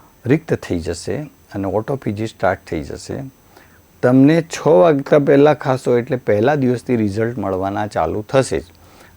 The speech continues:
બાર કલાકનો રોજે રોજ ઉપવાસ કરવાનો છે, એટલું ધ્યાન રાખજો.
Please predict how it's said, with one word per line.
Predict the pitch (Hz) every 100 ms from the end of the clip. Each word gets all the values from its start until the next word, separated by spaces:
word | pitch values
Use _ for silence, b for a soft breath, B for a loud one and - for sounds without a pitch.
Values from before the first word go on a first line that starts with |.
| -
બાર | 120 185
કલાકનો | - 123 120 117 123
રોજે | 113 110 104
રોજ | 98 92 98
ઉપવાસ | 80 87 78 -
કરવાનો | 85 - -
છે, | - - -
એટલું | - 82
ધ્યાન | 85 78
રાખજો. | 69 - _ -